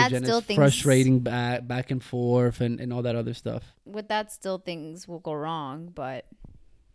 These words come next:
Speaker 1: it's fine.
Speaker 2: It's a lot more
Speaker 1: Rome,
Speaker 2: controllable.
Speaker 1: Rome to Naples was the first time we rode the subway, which is pretty cool. The subway's really small, but it's similar to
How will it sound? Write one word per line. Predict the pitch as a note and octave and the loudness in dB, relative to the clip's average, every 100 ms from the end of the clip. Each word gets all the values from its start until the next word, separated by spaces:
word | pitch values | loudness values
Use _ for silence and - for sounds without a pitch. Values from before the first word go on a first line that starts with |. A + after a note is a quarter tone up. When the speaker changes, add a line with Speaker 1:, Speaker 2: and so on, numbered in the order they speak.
| _ _ - - | _ _ -20 -10
Speaker 1:
it's | F#3 E3+ | -10 -10
fine. | - C3 - - | -10 -10 -10 -8
Speaker 2:
It's | C#3+ | -2
a | D#3 | 2
lot | D3+ | 2
more | D#3 | 2
Speaker 1:
Rome, | C#3+ C#3+ | 2 4
Speaker 2:
controllable. | C4 C#3 B2 A#2+ | 6 6 4 2
Speaker 1:
Rome | G#3+ A3+ B3 | 2 0 0
to | B3 | -2
Naples | A3 G#3+ A3 G3+ | -2 -2 -4 -4
was | G3 | -6
the | G3 | -6
first | G3 G3+ - | -4 -6 -4
time | G3 F#3+ | -4 -4
we | F#3 F3 | -4 -4
rode | E3+ F3+ F3 | -2 -2 -2
the | |
subway, | G3 F3+ E3+ E3+ E3 F#3 _ _ _ _ _ _ - | -4 -2 -2 -2 -2 -4 _ _ _ _ _ _ -14
which | F#3+ F#3+ | -12 -12
is | - - - | -14 -16 -8
pretty | G3+ G#3 | -6 -6
cool. | G3 F3+ F3 G#3 G3+ | -4 -2 -2 -4 -10
The | F#3+ | -4
subway's | G#3 G3+ G3 | -4 -2 -4
really | G3 G3+ | -2 -2
small, | G3+ G3 F3+ F3+ F3 | -4 -4 -2 -2 -4
but | F#3+ | -6
it's | E3+ - | -10 -10
similar | F#3 F#3 F#3 | -8 -4 -4
to | - F3+ E3 | -2 -2 -2